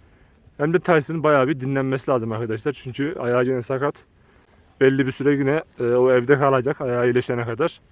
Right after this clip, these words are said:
Böyle hayvan sürünün arkasında perişan oluyor.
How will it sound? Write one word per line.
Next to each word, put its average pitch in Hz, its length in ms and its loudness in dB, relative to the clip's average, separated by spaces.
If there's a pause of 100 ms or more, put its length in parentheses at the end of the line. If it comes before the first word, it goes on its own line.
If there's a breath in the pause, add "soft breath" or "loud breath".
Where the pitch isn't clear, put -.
(800 soft breath)
Böyle 123 180 2
hayvan 127 320 -2 (100)
sürünün 131 300 -8
arkasında 120 460 -4
perişan 131 360 0
oluyor. 117 280 -2